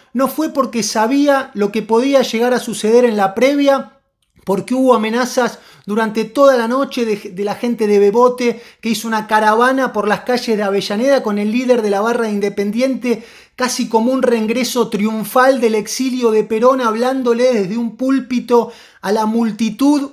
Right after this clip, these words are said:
una verdadera locura. Y del otro lado también Loquillo reclutando barras para tomar la tribuna sur,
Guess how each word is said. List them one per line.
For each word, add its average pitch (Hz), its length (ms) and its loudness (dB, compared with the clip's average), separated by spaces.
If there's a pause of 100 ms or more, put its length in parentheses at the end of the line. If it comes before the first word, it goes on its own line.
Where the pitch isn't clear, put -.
una 226 240 0
verdadera 226 520 2
locura. 247 680 2 (220)
Y 208 100 0
del 233 120 2
otro 233 220 0
lado 247 240 6
también 233 360 -4
Loquillo 247 680 0 (200)
reclutando 269 1200 2
barras 254 420 2
para 208 280 -2
tomar 247 380 0
la 226 120 -2
tribuna 233 480 -2
sur, 277 420 -2